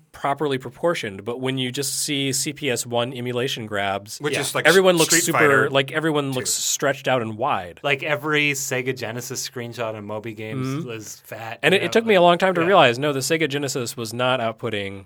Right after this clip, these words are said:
Speaker 1: like, three to two.
Speaker 3: Yeah.
Speaker 1: It was, it was sending out those signals,
Speaker 3: Yep.
Speaker 1: but then that was being scrunched, so the, the image should look like, like, for Super Ghouls and Ghosts should look like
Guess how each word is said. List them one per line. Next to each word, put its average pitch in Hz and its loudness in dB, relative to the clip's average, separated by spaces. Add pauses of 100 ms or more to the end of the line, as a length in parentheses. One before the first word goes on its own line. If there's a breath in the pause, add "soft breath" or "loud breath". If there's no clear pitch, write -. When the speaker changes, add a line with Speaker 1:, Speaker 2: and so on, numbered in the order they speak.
Speaker 1:
like, 95 -6 (320 soft breath)
three 123 -2
to 107 -2
two. 104 -6 (140)
Speaker 3:
Yeah. 151 -2
Speaker 1:
It 120 -2
was, 113 0
it 131 -2
was 117 -4
sending 156 2
out 123 2
those 110 0
signals, 110 -2 (180 soft breath)
Speaker 3:
Yep. 135 -8
Speaker 1:
but 135 0
then 135 -2
that 127 2
was 123 -2
being 113 -2
scrunched, 139 0
so 120 0
the, 117 -4
the 120 -10
image 131 -2
should 180 -2
look 127 -4
like, 107 -4
like, 104 -6 (300 soft breath)
for 117 2
Super 143 -2
Ghouls 127 -2
and 117 -6
Ghosts 135 -2
should 113 -6
look 117 -6
like 107 -2